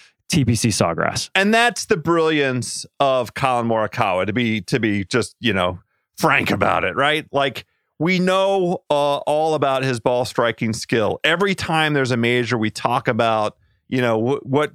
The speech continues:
Speaker 2: kind of, of opportunity for ball strikers is there. We're always emphasizing, um, the, the, the importance of second shots into these courses.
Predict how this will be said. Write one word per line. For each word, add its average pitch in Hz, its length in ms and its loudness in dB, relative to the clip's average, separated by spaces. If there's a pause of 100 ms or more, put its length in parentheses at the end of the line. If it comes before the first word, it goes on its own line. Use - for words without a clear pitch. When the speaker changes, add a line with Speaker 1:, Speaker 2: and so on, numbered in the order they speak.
(140)
Speaker 2:
kind 139 400 2
of, 123 360 0
of 113 440 0
opportunity 120 800 0
for 117 160 0
ball 110 240 2
strikers 107 640 0
is 131 240 -2
there. 127 240 2
We're 120 100 0
always 147 480 0
emphasizing, 113 1160 0 (420)
um, 120 480 2 (220)
the, 120 160 0
the, 117 280 0
the 120 180 0
importance 131 600 -2
of 113 140 0
second 143 400 -2
shots 123 600 0 (320)
into 156 380 0
these 131 240 2
courses. 120 600 0